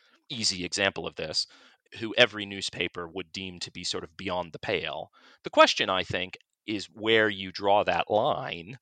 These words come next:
But I think more than that, the question is how you have that conversation with your own readers and what it is that your public sphere or your community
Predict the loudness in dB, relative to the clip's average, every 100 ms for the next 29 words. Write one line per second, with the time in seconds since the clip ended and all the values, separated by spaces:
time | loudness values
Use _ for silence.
0 | _ _ _ 8 10 10 6 0 -4 -2
1 | 0 0 -2 -4 -4 -6 -2 0 0 -8
2 | -8 2 4 4 -4 -2 0 4 4 4
3 | 4 -2 -2 -2 0 0 -4 -10 -10 -8
4 | -6 -6 -6 -6 -6 -6 -10 -10 -2 -2
5 | -2 _ _ _ _ -2 0 -2 -6 6
6 | 8 8 4 2 2 0 -2 -2 -4 -4
7 | 0 0 0 -4 -10 _ _ _ _ _
8 | 0 2 2 -2 0 2 4 2 -2 -4
9 | -2 0 0 -4 -8 -14 -10 -8 -4 -4
10 | -6 -12 -14